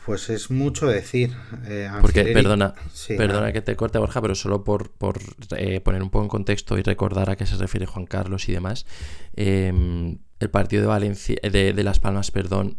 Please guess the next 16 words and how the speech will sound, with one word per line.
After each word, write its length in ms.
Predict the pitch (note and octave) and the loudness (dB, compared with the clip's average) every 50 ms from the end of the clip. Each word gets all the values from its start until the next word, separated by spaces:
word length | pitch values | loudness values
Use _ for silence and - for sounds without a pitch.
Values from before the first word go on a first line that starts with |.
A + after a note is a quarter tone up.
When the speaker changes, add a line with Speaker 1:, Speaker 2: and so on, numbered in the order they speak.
| - - | -4 -4
Speaker 2:
eh, 300 | - G2+ G2 F#2+ F#2+ F#2+ | -2 -2 -2 0 0 0
Diego 220 | F#2 G2 G2 G#2 G2+ | 0 0 0 0 -2
Rico 240 | G2+ G2+ - G#2 | -2 -4 -4 -2
vio 160 | G2+ G2+ G#2 G2+ | -2 -2 -2 -2
la 120 | G2 G2 | -2 -4
quinta 300 | - G#2 G#2+ G2+ - G#2 | -4 -6 -4 -2 0 -2
amarilla 500 | G2+ G2 G2 G2+ G2+ G2 G2+ G2 G2 G2 - | 0 0 -2 -2 -4 -2 -2 -4 -4 -4 -6
y 400 | G2+ G2 F#2+ F#2+ F#2+ G2+ G2 - - - | -8 -6 -6 -6 -6 -8 -10 -12 -12 -10
se 340 | - - G#2 G2 F#2+ F#2 F#2+ | -6 -4 -4 -4 -4 -6 -6
pierde 220 | - G2+ G2 F#2+ | -6 -6 -6 -6
el 60 | F#2+ | -6
partido 300 | - G#2+ G#2 - - G2+ | -6 -8 -6 -6 -6 -4
del 60 | G2 | -4
Valencia, 460 | F#2+ G2+ G#2+ A2+ B2 - - - F#3+ - - - - - - - - - | -2 -4 -4 -4 -4 -4 -6 -6 -6 -8 -10 -14 -16 -20 -20 -20 -18 -12
y 220 | - G#2+ G#2 G2 | -6 -4 -2 0
Alderete, 460 | F#2+ F2+ F2+ F2+ F#2 F2+ - - F#2 | 0 0 -2 -2 -4 -4 -2 -2 -2